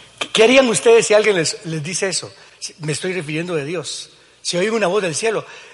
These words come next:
es probable que dicen, "Amén, Señor, gracias, gloria a Dios, te alabo, Señor, ah, qué bendición". Yo lo haría. Pero oigan la forma en que responde Abraham.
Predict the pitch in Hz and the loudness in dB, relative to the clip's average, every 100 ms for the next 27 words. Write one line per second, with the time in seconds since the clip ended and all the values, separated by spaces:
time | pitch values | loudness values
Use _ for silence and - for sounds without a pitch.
0 | - 175 - 165 156 190 170 156 165 175 | -6 -6 -4 -2 0 0 -2 -6 -6 -6
1 | 170 185 226 226 196 175 202 180 202 175 | -6 -2 0 -2 -4 -10 -10 -8 -8 -6
2 | 180 202 156 - - 156 135 143 196 202 | -4 -4 -4 -8 -8 -10 -12 -8 -6 -2
3 | 185 180 202 185 - - - - 269 190 | -4 -4 -6 -6 -10 -14 -14 -4 2 2
4 | 185 214 226 214 196 170 190 185 202 220 | 4 4 2 0 -4 -8 -10 -8 -4 -4
5 | - 226 214 196 180 165 214 208 - - | -4 -4 -4 -6 -8 -8 -6 -8 -10 -12
6 | 165 220 165 220 165 - _ _ _ _ | -10 -10 -12 -14 -16 -18 _ _ _ _
7 | _ _ _ _ _ _ _ _ _ _ | _ _ _ _ _ _ _ _ _ _
8 | _ _ _ 117 131 165 170 123 - 151 | _ _ _ -18 -16 -12 -12 -12 -14 -14
9 | 160 147 123 147 - 135 139 120 156 156 | -14 -16 -18 -20 -18 -18 -16 -14 -16 -16